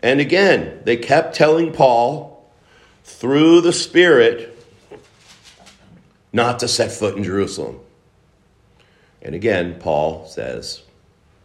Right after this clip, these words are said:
"Big deal. Big deal."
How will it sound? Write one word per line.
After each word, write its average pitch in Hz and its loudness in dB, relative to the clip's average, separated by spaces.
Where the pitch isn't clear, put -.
"Big 85 -8
deal. 85 -6
Big 87 -8
deal." 58 -12